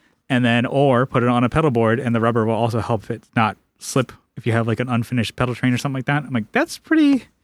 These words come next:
a lot of really cool ideas." And he said, like, "Oh yeah, I even, like, got your, um, different sized washers and, and quarter inch,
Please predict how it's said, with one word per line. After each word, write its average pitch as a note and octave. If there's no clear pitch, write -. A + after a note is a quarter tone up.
a G3+
lot D4+
of G4
really F4+
cool C4+
ideas." G#3
And C3
he C#3+
said, E3+
like, D#3+
"Oh G#3
yeah, A3+
I D3
even, D#3+
like, D3+
got B2+
your, A#2+
um, G#2+
different B2+
sized B2
washers A#2+
and, A#2
and A#2
quarter A#2+
inch, B2